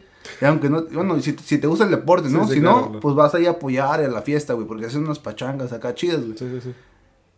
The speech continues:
Speaker 1: Pero ahí me quedo también, güey. Ahí es otra, otra forma donde nace el amor, güey. Y la,
Speaker 2: Ujú.
Speaker 1: y esta gente no tuvo la deci-,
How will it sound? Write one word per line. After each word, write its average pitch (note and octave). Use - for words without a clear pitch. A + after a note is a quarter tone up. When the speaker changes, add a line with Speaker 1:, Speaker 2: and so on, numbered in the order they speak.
Speaker 1:
Pero D3+
ahí E3
me E3+
quedo F#3+
también, F3
güey. F3
Ahí D3+
es F#3
otra, F#3
otra E3
forma F3
donde D#3
nace C#3
el D3
amor, D3+
güey. E3+
Y C3
la, C3
Speaker 2:
Ujú. C#3
Speaker 1:
y D#3+
esta E3+
gente G3
no F#3+
tuvo G3
la C3
deci-, A#2